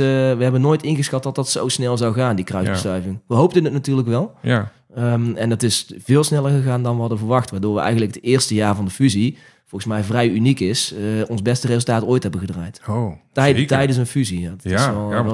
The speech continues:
Speaker 2: kost
Speaker 1: uniek.
Speaker 2: ook geld, hè, fusie.
Speaker 1: Kost een hoop geld,
Speaker 2: Ja.
Speaker 1: een hoop tijd. Dat kan je
Speaker 2: Ja.
Speaker 1: ook afleiden van de business natuurlijk. Dus
Speaker 2: Ja.
Speaker 1: het, eh, da-, daar waren we ontzettend, eh, ontzettend blij mee.
Speaker 2: Dus je kunt eigenlijk zeggen, als marketingbureau heb je bijna niet eens marketing hoeven te bedrijven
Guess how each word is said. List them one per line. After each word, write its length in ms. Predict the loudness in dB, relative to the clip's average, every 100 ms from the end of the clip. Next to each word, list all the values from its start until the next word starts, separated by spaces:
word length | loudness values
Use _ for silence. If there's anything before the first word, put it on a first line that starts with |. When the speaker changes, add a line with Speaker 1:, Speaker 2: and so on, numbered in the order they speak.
| 0
Speaker 2:
kost 20 | 2
Speaker 1:
uniek. 40 |
Speaker 2:
ook 100 | 2
geld, 240 | 4 2 2
hè, 140 | -4
fusie. 420 | -4 -6 -8 -14 -16
Speaker 1:
Kost 220 | -6 -2 4
een 60 |
hoop 140 | 4 2
geld, 320 | 0 0 2
Speaker 2:
Ja. 100 | 2
Speaker 1:
een 60 | 4
hoop 220 | 2 2
tijd. 260 | 0 0
Dat 100 | -2
kan 140 | -2 0
je 60 |
Speaker 2:
Ja. 60 | 2
Speaker 1:
ook 120 | 2
afleiden 480 | 0 0 2 2 0
van 160 | 0 -2
de 80 |
business 380 | 0 0 0 -2
natuurlijk. 440 | -2 0 2 2 0
Dus 160 | 0
Speaker 2:
Ja. 140 | 2 0
Speaker 1:
het, 100 | 0
eh, 200 | 0 0
da-, 160 | 0 -2
daar 180 | 0 0
waren 180 | 0
we 60 | 0
ontzettend, 420 | -2 -2 -2 -2
eh, 140 | -4 -4
ontzettend 320 | -4 -4 -4
blij 140 | -6
mee. 200 | -8 -12 -18 _ _ _ _
Speaker 2:
Dus 100 | -2
je 60 |
kunt 140 | 2 2
eigenlijk 320 | 2 2 0
zeggen, 460 | 0 0 0 -4 -4
als 140 | 0
marketingbureau 560 | 2 2 0 2 4 2
heb 80 | 0
je 60 |
bijna 300 | 0 2 4
niet 180 | 2 2
eens 240 | 0 -2
marketing 420 | 0 0 0 -2 -2
hoeven 180 | -2
te 80 | -4
bedrijven 600 | -4 2 2 2 0 -4